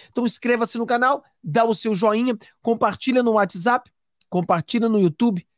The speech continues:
compartilha no Facebook, compartilha no Telegram, em todos os lados, e vamos alcançar. Se cada um de vocês compartilhar esse vídeo e pedir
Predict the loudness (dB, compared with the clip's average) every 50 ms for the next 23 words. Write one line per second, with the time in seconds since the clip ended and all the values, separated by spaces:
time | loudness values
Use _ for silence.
0 | _ _ _ -8 -6 -2 -2 -2 -2 -2 -4 -4 -2 0 0 0 0 0 0 -2
1 | -2 -2 -4 -4 -2 0 0 0 -2 -4 -18 _ _ _ _ _ _ -4 -4 -2
2 | 0 0 -2 -2 -2 -2 0 0 2 2 2 2 2 0 0 2 2 2 2 2
3 | 2 0 -2 _ _ 2 2 2 4 2 0 0 0 -2 0 2 2 2 2 2
4 | 0 -6 -12 _ _ _ _ _ -2 0 0 2 2 2 2 0 0 -2 0 -2
5 | -2 -2 -2 -4 -4 -8 -2 0 0 0 2 2 2 0 0 -2 0 0 0 0
6 | 0 0 -4 -4 -4 -2 -4 -4 -4 -2 -2 -2 -2 -2 -2 -2 -2 0 0 0
7 | 0 -2 -4 -8 -8 -6 -6 -6 -6 -8 -10 -20 _ _ _ _ _ _ -4 -4
8 | -4 -2 0 -2 -2 0 0 -4 -4 -4